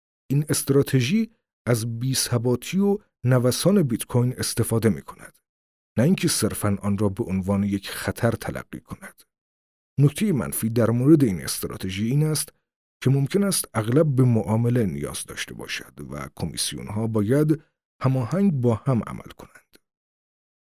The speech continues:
سرمایه گذاران همچنین می‌توانند از رویکرد متوسط هزینهٔ دلاری یا استراتژی میانگینگیری استفاده کنند.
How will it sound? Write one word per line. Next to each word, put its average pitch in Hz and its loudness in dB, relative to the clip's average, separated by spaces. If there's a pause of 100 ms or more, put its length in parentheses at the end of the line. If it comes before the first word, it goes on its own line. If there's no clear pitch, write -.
(180)
سرمایه 143 4
گذاران 143 2
همچنین 107 0
می‌توانند 127 -2 (400)
از 120 0
رویکرد 131 2
متوسط 139 2
هزینهٔ 107 2
دلاری 80 -4 (480)
یا 113 4
استراتژی 123 2
میانگینگیری 123 4
استفاده - -4
کنند. - -18